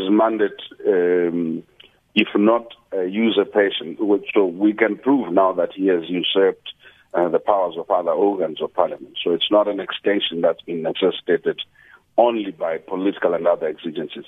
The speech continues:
He has created the conditions for the extension, and for that reason, uh, he is both de facto and de jure,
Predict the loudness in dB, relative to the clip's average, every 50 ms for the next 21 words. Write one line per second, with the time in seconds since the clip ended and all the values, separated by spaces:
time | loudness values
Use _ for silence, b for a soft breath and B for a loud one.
0 | -14 -4 0 2 2 4 2 0 -2 -4 -8 -14 _ -8 -2 0 2 2 2 2
1 | 0 -2 -4 -6 -4 -2 -2 -2 0 0 -2 -2 -4 -6 -8 -12 -12 -18 -20 b
2 | b b b b b b b 0 0 0 0 0 -2 -2 -2 -2 -2 -2 0 0
3 | -2 -4 -4 -6 -8 -4 0 0 2 2 2 2 0 -2 -8 -12 -12 -12 -12 -14
4 | -16 -18 _ _ _ _ _ _ _ _ -6 -4 -2 0 0 -2 -2 -4 -8 _
5 | -4 -4 -2 0 0 0 2 0 0 2 2 0 -2 -2 0 0 0 0 0 -4
6 | -6 -8 -8 -6 -2 0 0 0 -2 -4 -6 -8 -8 -10 -12 -10 -8 -6 -4 -2
7 | -2 -4